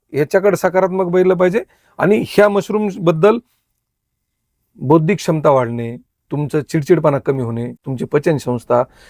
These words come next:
सगळ्या गोष्टी याच भाजीमुळं हे होत्यात. आणि हो, माऊली आपलं पोरगं आहे, शेतकऱ्याचं आहे, तुम्ही किती मोठे असात हो,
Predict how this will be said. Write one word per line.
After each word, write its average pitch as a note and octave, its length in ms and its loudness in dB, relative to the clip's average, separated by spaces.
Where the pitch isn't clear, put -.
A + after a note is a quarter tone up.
सगळ्या G#3 420 2
गोष्टी F#3+ 420 -8
याच F3 300 0
भाजीमुळं C3+ 440 -4
हे C#3+ 60 -6
होत्यात. D#3 280 0
आणि B2 140 -6
हो, A#2+ 300 2
माऊली D3+ 560 2
आपलं D3+ 240 -2
पोरगं C3+ 300 0
आहे, F#3+ 100 -4
शेतकऱ्याचं D3 520 0
आहे, E3 100 -8
तुम्ही E3+ 180 -2
किती E3 220 2
मोठे F3+ 220 4
असात C3+ 280 -2
हो, A#2+ 200 -6